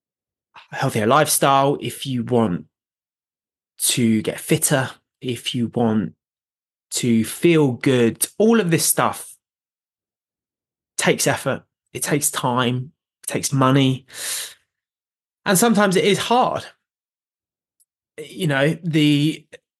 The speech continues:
the allure of sitting on the sofa, eating donuts, drinking beer, eating pizza, ordering the food in,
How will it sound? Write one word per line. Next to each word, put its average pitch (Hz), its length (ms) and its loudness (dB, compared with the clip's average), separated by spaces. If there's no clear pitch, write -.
the 156 300 -2
allure 175 520 4
of 139 360 -2
sitting 165 300 -6
on 151 100 -2
the 139 60 -4
sofa, 139 840 -2
eating 143 300 -4
donuts, 135 520 -2
drinking 135 380 0
beer, 127 540 0
eating 143 260 -2
pizza, 127 720 0
ordering 165 400 2
the 139 80 -2
food 123 380 -6
in, 117 340 -2